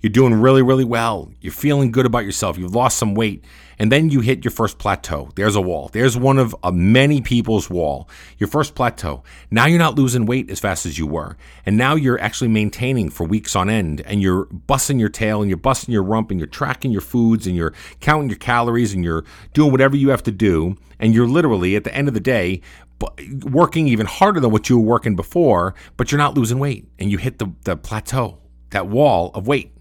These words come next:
And so you're look-, now you're looking at yourself going, "What's the use, man?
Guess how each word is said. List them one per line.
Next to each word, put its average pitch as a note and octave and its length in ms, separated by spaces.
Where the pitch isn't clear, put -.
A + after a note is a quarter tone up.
And B2 100
so F3+ 80
you're F3 160
look-, D3+ 160
now E3 120
you're E3 120
looking A#2 220
at - 20
yourself G2 320
going, G2+ 300
"What's - 220
the - 80
use, D#2+ 500
man? D2+ 420